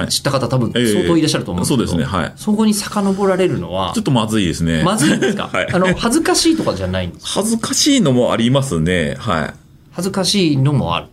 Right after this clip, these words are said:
Speaker 2: うん。
Speaker 1: うん。
Speaker 2: はい。あと昔はもう、ほ-、うん、むき出しの本能でやってたので、
Speaker 1: ええ。
Speaker 2: それ見られるとな、というのはありますね。
Speaker 1: ああ。
Speaker 2: もうまさに、全く煩悩がないので、これには。
Speaker 1: あ、煩悩は、まあ、建築に対する、
Speaker 2: はい。
Speaker 1: あの、煩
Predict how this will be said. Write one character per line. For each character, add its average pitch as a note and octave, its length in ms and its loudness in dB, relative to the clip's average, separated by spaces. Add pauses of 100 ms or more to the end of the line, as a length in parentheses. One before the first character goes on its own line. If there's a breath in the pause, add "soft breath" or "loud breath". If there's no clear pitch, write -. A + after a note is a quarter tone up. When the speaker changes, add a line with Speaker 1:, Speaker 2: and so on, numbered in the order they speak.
Speaker 2:
う - 0 -
ん。 B2 60 2
Speaker 1:
う - 60 4
ん。 F#2+ 760 2
Speaker 2:
は F2 160 -2
い。 - 100 -10 (880 soft breath)
あ - 40 -12
と B2 80 -2
昔 A#2 320 0
は A2+ 120 2
も F2+ 360 0
う、 - 20 -4
ほ-、 - 180 -10 (300)
う G#2 40 0
ん、 F2+ 360 2
む F#2 60 -2
き G#2+ 100 -2
出 G#2+ 80 -2
し A2 100 -2
の B2 100 2
本 A#2 180 2
能 A2+ 100 2
で G2+ 60 0
や D#2 60 0
っ - 20 -8
て - 100 -14
た D#2 80 -4
の D#2 140 -2
で、 D2+ 280 -2
Speaker 1:
え G2+ 200 -2
え。 - 20 -6 (460 loud breath)
Speaker 2:
そ F3+ 160 -6
れ D#3 40 0
見 C3+ 120 2
ら C#3 80 0
れ D#3 100 0
る C#3+ 80 0
と G#2 140 0
な、 F#2+ 180 0 (760)
と C#3 80 -2
い - 20 2
う - 20 2
の A#2 60 2
は E2+ 40 2
あ F2 40 2
り F2 40 0
ま D#2+ 80 0
す E2+ 120 -8
ね。 C#2 260 -2
Speaker 1:
あ G2 580 -8
あ。 - 60 -4
Speaker 2:
も - 0 -
う A2+ 60 2 (100)
ま A2 80 2
さ A2+ 140 0
に、 G2 360 0 (120)
全 C3 160 2 (240)
く F#3+ 100 2
煩 D3+ 220 2
悩 D3+ 80 2
が C#3+ 80 4
な C3+ 100 4
い B2 60 4
の F2 80 2
で、 E2 80 -2
こ - 80 -2
れ F2 80 0
に E2+ 100 0
は。 D#2+ 160 -2 (800 loud breath)
Speaker 1:
あ、 - 220 -4 (160)
煩 D#3 220 2
悩 G3 100 2
は、 F#3 100 2
ま E3+ 120 0
あ、 - 20 -2
建 A3+ 160 2
築 A#3 140 0
に A3 60 2
対 G#3 140 0
す G3+ 100 -2
る、 E3 300 0
Speaker 2:
は A#2 160 0
い。 D2+ 180 -4
Speaker 1:
あ A#2 120 -2
の、 A2 100 2
煩 A2 200 2